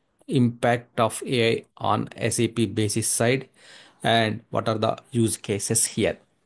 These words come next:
right? So first of all, so what is A I in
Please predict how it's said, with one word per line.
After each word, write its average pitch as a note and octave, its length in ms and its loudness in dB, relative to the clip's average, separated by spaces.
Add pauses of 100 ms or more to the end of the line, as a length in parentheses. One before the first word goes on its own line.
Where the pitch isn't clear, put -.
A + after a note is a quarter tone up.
(140)
right? C3+ 280 2 (360)
So D#3+ 120 0
first D3+ 240 2
of F3 140 0
all, C#3 320 4 (380)
so D3 160 2
what C#3 260 4
is D#3+ 320 2 (180)
A B2+ 280 4
I C3+ 160 0 (320)
in C#3+ 260 0